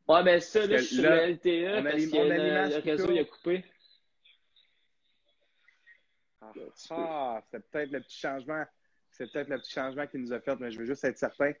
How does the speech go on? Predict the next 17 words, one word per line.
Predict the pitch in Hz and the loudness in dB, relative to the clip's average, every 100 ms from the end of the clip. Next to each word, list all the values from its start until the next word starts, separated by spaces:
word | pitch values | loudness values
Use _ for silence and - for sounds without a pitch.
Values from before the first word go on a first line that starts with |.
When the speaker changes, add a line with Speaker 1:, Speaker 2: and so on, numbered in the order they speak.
| _ _ _ | _ _ _
Speaker 2:
qu'on | 123 120 | -4 -2
entend | 117 123 120 | -4 -6 -4
bien | 131 | -6
ta | 131 | -4
réponse | 117 113 135 143 | -6 -6 -8 -8
parce | 123 - | -10 -10
que | 113 | -10
c'est | - | -8
intéressant, | 110 117 110 - 117 110 | -6 -4 -6 -6 -8 -8
là. | 101 - - - _ _ - - - _ - - - - - | -8 -14 -20 -20 _ _ -20 -20 -20 _ -20 -20 -20 -20 -8
Speaker 1:
Euh, | - 139 | 0 0
est-ce | - | 2
que | 185 | 4
tu | |
m'entends ? | 196 165 170 196 226 240 - _ | 6 6 6 2 2 -4 -12 _
Speaker 2:
Vas-y | 110 120 113 | -8 -8 -2
donc. | 139 147 | -2 -2